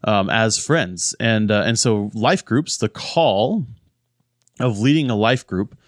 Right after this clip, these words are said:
is essentially navigating friendship, this kind of friendship, this mutual conversation and consolation. It's navigating, uh, this kind of friendship with a group of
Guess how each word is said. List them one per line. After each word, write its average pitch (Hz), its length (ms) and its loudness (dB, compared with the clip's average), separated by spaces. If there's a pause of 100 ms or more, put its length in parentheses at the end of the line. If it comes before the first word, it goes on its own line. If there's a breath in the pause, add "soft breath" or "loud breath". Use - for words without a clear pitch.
(340 soft breath)
is 117 160 -2
essentially 123 1000 2 (640)
navigating 117 1300 2 (180)
friendship, 139 840 -2
this 123 300 0
kind 123 280 0
of 104 80 -2
friendship, 107 520 -2
this 101 220 -4
mutual 120 280 2
conversation 107 640 -2
and 95 80 -4
consolation. 95 760 -2 (720 soft breath)
It's 113 180 -2
navigating, 127 880 0 (420)
uh, 104 280 2
this 117 260 -2
kind 139 180 -2
of 117 80 -2
friendship 113 480 -2
with 113 200 0
a 107 60 0
group 107 380 -2
of 95 440 -6